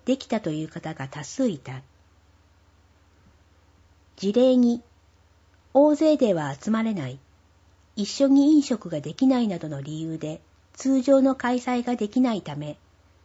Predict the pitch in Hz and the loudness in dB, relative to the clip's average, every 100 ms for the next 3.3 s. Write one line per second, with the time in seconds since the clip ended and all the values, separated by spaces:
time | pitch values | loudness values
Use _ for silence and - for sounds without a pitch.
0 | _ 226 254 277 277 269 226 175 151 143 | _ 0 0 2 0 2 0 -2 -6 -10
1 | - 143 - _ _ - 190 240 262 269 | -10 -12 -14 _ _ -4 2 4 4 2
2 | 269 277 285 - 196 151 135 147 - - | 0 2 0 -2 -8 -8 -10 -12 -14 -14
3 | - - 139 | -14 -12 -14